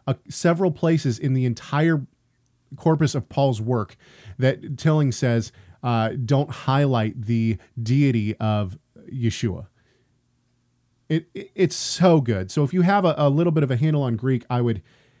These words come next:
eh, you know, I would encourage you to read that book. Otherwise, uh, you know, well, you can try to stumble through it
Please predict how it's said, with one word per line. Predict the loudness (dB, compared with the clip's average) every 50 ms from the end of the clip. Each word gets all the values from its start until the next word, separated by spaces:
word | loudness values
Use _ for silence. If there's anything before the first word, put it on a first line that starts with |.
| _ _ _ _ _ _ _ _ _ _ _ -6
eh, | -6 -4 _
you | -8 -6 -2 0
know, | 0 0 0 -2 -2
I | 0 0
would | 2 2
encourage | 0 -2 -2 0 0 2 2 2 0 0
you | 0 0 0 0
to | -2 -2 -4 -2
read | -2 -2 -2 0
that | 0 -2 -2 -2
book. | -2 -4 -4 -4 -8 -8 -6
Otherwise, | -4 -2 0 0 0 0 0 0 0 0 -2 -4 -4
uh, | -6 -4 -4 -4 -4 -6 -8 -10
you | -12 -10 -8
know, | -8 -8 -10 -12 -16 _ _ _ _ _ -10
well, | -8 -8 -6 -8 -8 -12 _ _ -20 -20 -20 -20 _ -12
you | -8
can | -6 -6 -6
try | -4 -4 -4 -4
to | -4
stumble | -4 -4 -6 -6 -6
through | -8 -8 -8 -8 -8
it | -8 _